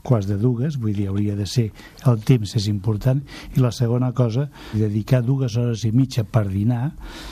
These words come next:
en principi, si hi ha classe a la tarda, doncs perfectament podria quedar reduït a una hora i mitja.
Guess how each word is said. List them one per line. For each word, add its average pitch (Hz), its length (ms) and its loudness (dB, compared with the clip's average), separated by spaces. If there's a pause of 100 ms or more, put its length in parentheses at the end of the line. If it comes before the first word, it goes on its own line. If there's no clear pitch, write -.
(220)
en 120 140 6
principi, 110 560 2
si 110 240 -2
hi 98 160 -2
ha 104 100 -4
classe 110 320 0
a 104 60 2
la 110 80 0
tarda, 107 380 0
doncs 101 260 -2
perfectament 101 580 0
podria 107 320 2
quedar 107 280 0
reduït 101 340 0
a 101 80 2
una 98 160 -2
hora 92 140 -4
i 90 40 -4
mitja. - 360 -2